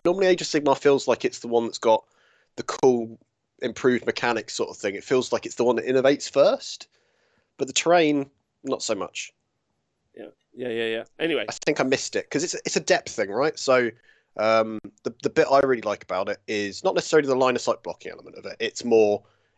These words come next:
Speaker 1: if you're shooting through woods, minus one to hit, or if you're walking through craters, it slows things down. So it becomes about where you position and deploy stuff as well. It's not just always about the shooting.
Speaker 2: Mm. Yeah, I wonder what
Speaker 1: That,
Speaker 2: everyone in
Speaker 1: that
Speaker 2: the chat
Speaker 1: makes such a different game.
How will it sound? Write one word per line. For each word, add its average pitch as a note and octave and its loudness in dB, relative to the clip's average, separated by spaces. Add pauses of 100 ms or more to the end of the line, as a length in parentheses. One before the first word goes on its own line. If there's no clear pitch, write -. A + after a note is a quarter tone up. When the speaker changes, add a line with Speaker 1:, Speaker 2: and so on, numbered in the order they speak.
(100)
Speaker 1:
if - -10
you're B2 -2
shooting A#2+ 2
through A2 -2
woods, G#2+ 2
minus A2+ 0
one G2 -8
to - -14
hit, G2 0 (260)
or G2 0
if - -10
you're G2+ -4
walking B2 2
through G2+ -4
craters, G2+ 0
it G2 -12
slows A2 -2
things G2 -10
down. G2 -4
So - -12
it - -16
becomes C#3 0 (640)
about B2+ 2
where B2+ 2
you A#2 -4
position A#2+ -4
and A2+ -4
deploy B2 -2
stuff - -2
as B2+ -2
well. C3+ 6
It's - -2
not D3 4
just B2+ -6
always A2 -2
about G#2 0
the - -12
shooting. E2+ -6 (840)
Speaker 2:
Mm. B2+ -16 (360)
Yeah, D#3 0
I C3 -2
wonder F3+ 0
what E3+ 2
Speaker 1:
That, D#3+ 4
Speaker 2:
everyone D#3 0
in C#3 -4
Speaker 1:
that B2+ -6
Speaker 2:
the - -18
chat D3 0
Speaker 1:
makes - -4
such - -6
a - -14
different B2+ -2
game. B2 0